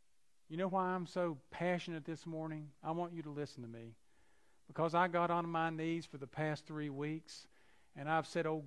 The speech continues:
God, if there's anything in my life that's displeasing to you, any attitude I have, any action I'm committing, anything that I say, anything between me and somebody,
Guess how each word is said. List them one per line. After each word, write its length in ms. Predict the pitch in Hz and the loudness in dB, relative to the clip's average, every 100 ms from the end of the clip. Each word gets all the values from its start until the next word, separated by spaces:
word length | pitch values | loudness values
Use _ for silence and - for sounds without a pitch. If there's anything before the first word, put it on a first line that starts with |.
| 135 | -4
God, 320 | 151 147 151 | 0 2 0
if 80 | 139 | -2
there's 220 | 156 139 | -4 -4
anything 420 | 156 147 160 151 | -4 -2 -2 -2
in 100 | 147 | -4
my 220 | 147 147 | -2 0
life 420 | 143 147 147 156 - | 2 2 2 0 -6
that's 160 | 127 | -12
displeasing 800 | 135 151 - - 160 156 143 143 | -6 -6 -6 -4 0 0 -2 -4
to 60 | 135 | -4
you, 480 | 135 147 151 156 147 - - - | -2 0 0 -2 -8 -20 -20 -4
any 300 | 165 156 165 | -2 0 0
attitude 580 | 165 175 165 - 180 170 | 4 4 4 0 2 6
I 140 | 165 | 6
have, 520 | 147 180 180 180 185 - - - - - - | 6 6 6 6 2 -2 -16 -20 -20 -20 -2
any 260 | 180 170 180 | 2 2 2
action 480 | 180 180 - 185 | 4 4 4 0
I'm 180 | 170 175 | 2 2
committing, 760 | - 175 - 170 175 185 185 - - - - - | 0 -2 0 2 2 2 -2 -8 -18 -20 -20 0
anything 500 | 196 196 190 190 185 | 4 4 4 2 4
that 120 | 170 | 4
I 140 | 160 160 | 6 4
say, 640 | - 196 185 185 190 175 - - | 6 8 10 10 8 2 -6 -2
anything 400 | 190 185 196 190 | 2 4 4 4
between 460 | 175 - 190 180 170 | 0 0 0 2 4
me 160 | 180 | 4
and 120 | 180 | 2
somebody, 600 | 160 190 175 175 180 185 | 0 0 6 6 6 4